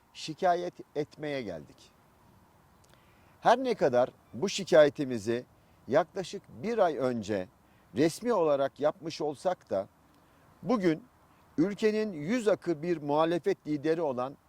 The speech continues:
Genel Başkanımız Sayın Profesör Doktor Ümit Özdağ'ın rehin alınması sürecinin sonlandırılmasını ve bunun en hızlı biçimde yapılmasını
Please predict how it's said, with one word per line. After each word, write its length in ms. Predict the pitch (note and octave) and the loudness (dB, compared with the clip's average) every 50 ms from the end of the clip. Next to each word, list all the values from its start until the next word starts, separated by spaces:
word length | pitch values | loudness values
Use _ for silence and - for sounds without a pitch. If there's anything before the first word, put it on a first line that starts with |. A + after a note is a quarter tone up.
| _ _ _ _ _ _ | _ _ _ _ _ _
Genel 360 | - C#3 D#3+ F#3 G3+ G3+ F#3 | 0 0 2 4 4 4 4
Başkanımız 680 | E3 D#3+ D3 - - D3 C3+ C3+ C3+ C#3 D3 D#3 - - - _ _ _ _ _ | 2 0 0 0 -4 -4 -4 -4 -4 -6 -6 -8 -8 -14 -20 _ _ _ _ _
Sayın 340 | - - - E3+ F#3+ G#3 G#3 | -8 0 2 2 2 2 -2
Profesör 680 | F3+ - F#3 E3+ F3 D#3 E3 F3 D3+ - G3 F3+ D#3+ | -6 -6 -4 -2 -2 -2 -2 -4 -2 -2 -2 -2 0
Doktor 400 | D3 D#3 D3 - _ D#3 D#3 D#3 - - _ _ _ _ _ - | -2 -2 -2 -2 _ -6 -6 -6 -6 -12 _ _ _ _ _ -8
Ümit 320 | D#3+ F3 F3+ F3+ - - - _ | -6 -4 -4 -6 -8 -10 -10 _
Özdağ'ın 580 | C#3+ D#3+ F#3 E3+ C#3 A#2+ B2 A2+ A2 A#2+ D3 - _ _ _ _ _ _ _ _ _ _ _ - G#2 | 0 2 2 2 2 2 2 2 2 0 -4 -10 _ _ _ _ _ _ _ _ _ _ _ 0 2
rehin 300 | D3+ F3+ A#3 C4+ C4 B3 | 4 4 4 2 0 0
alınması 600 | F3+ D3 D#3+ E3 F3 F3 F3 F3+ G3 F#3 - A3 | 0 0 2 0 0 -2 -2 -2 -4 -4 -4 -10
sürecinin 680 | - - E3+ D3+ D3+ B2+ B2+ C#3 C3+ C#3 D3+ F3+ A3+ - _ _ - - _ | -6 -4 -2 -2 -2 -2 -4 -4 -2 -2 -4 -4 -6 -14 _ _ -20 -20 _
sonlandırılmasını 1300 | - - - - D#3 D#3+ E3 E3 D#3+ E3 E3 D#3 D3+ D3+ D#3+ D#3+ D3+ D#3 D#3 C#3 - E3+ E3+ F3 G3+ A3 - - _ _ _ _ _ _ _ _ _ B2 | -20 -20 -6 -4 -2 -2 0 -2 -2 -2 -2 -4 -4 -4 -4 -4 -2 -4 -4 -4 -4 -6 -4 -4 -4 -4 -6 -10 _ _ _ _ _ _ _ _ _ 0
ve 160 | D3+ C#3+ C#3+ | 0 2 2
bunun 380 | F3+ G#3 G3+ G3+ A3 A#3 - - _ _ _ _ _ _ _ | 2 2 2 0 -2 -4 -8 -14 _ _ _ _ _ _ _
en 140 | - B3+ C4+ | 0 0 2
hızlı 360 | B3 G#3+ F#3+ E3+ D#3+ D#3+ D3+ | 0 -2 -2 -2 -2 -4 -4
biçimde 600 | C#3+ D3+ - - E3+ D#3+ D#3+ D3+ E3 F#3+ A3 - - _ _ _ _ _ _ - | -4 -6 -6 -6 -6 -6 0 0 0 0 0 -2 -10 _ _ _ _ _ _ -4
yapılmasını 960 | A#2 E3+ F3+ - - A3 G#3+ G3+ G3 F#3+ - - G3 G3 G3 G#3 G#3+ G#3 | -4 -4 -4 -2 -6 -6 -4 -4 -4 -4 -4 -6 -8 -6 -4 -6 -6 -8